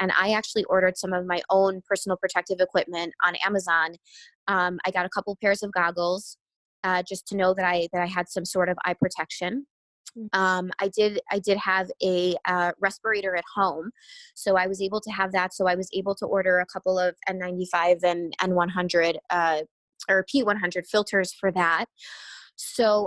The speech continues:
Speaker 1: I do feel from that standpoint too, that a little bit of self-preparedness went a long way, because I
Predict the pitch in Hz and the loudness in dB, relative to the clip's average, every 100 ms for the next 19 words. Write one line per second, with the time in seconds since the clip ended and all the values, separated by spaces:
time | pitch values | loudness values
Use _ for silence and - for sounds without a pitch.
0 | - 226 285 277 269 254 220 208 196 - | -2 -4 -6 -2 -2 -2 -4 -4 -6 -4
1 | 196 202 202 190 185 - - 220 220 208 | -4 -4 -6 -6 -6 -8 -2 -2 0 0
2 | 180 175 170 _ _ _ _ _ _ _ | 0 0 -2 _ _ _ _ _ _ _
3 | _ - - 214 226 233 214 202 - 190 | _ -20 -8 -2 2 4 4 2 2 0
4 | - 220 220 220 220 233 - 196 190 202 | 0 2 4 4 4 0 -2 -2 0 0
5 | 190 180 180 175 190 202 - 190 196 | 2 2 2 2 2 -2 -6 -4 -2